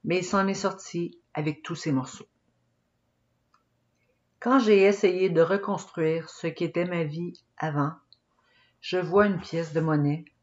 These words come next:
à deux faces. Une, celle tournée vers moi et vers le monde,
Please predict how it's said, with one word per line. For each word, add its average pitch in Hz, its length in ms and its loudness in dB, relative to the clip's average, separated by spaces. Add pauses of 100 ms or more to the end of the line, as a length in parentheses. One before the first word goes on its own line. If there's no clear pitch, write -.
(120)
à 156 80 -6
deux 139 180 -2
faces. - 480 -14 (1000)
Une, 202 320 4 (260)
celle 170 320 -2
tournée 165 320 2
vers 160 240 2
moi 160 220 0
et 156 60 -2
vers 147 180 0
le 151 100 0
monde, 190 380 -4